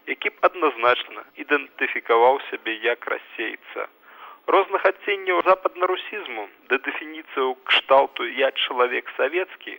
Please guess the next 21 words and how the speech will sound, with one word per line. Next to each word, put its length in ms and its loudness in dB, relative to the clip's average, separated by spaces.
а 120 0
значыць 440 0
і 160 0
рускі, 320 -8
колькі 340 -2
заўгодна. 560 0
Але 200 4
каб 240 2
«матушка 580 4
Русь, 300 -6
родзіна 560 4
мая, 340 2
а 100 6
вы 160 2
жыды 440 -2
і 160 -12
нацмены 520 -2
ё 120 2
продалі», 460 2
шчыра 440 2
кажучы, 540 2